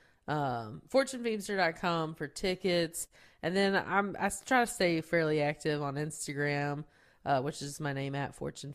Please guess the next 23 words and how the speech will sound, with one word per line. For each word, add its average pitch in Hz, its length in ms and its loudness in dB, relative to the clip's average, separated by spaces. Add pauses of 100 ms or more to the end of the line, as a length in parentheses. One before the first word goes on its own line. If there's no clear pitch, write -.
Feemster. 139 640 -6 (340)
If 220 80 0
you 269 80 -2
just 339 240 0
put 294 160 4
in 208 340 2
at 180 300 0
Fortune, 160 720 -2
the 165 80 -2
rest 165 320 2
will 160 80 -2
come 151 240 -4
up. 143 320 -2 (140)
No 180 220 -2
one 185 140 0
knows 160 180 0
how 165 100 -2
to 143 80 -2
spell 139 300 -4
my 135 100 -6
last 131 360 -4
<laughs> 240 200 2
name. 262 280 2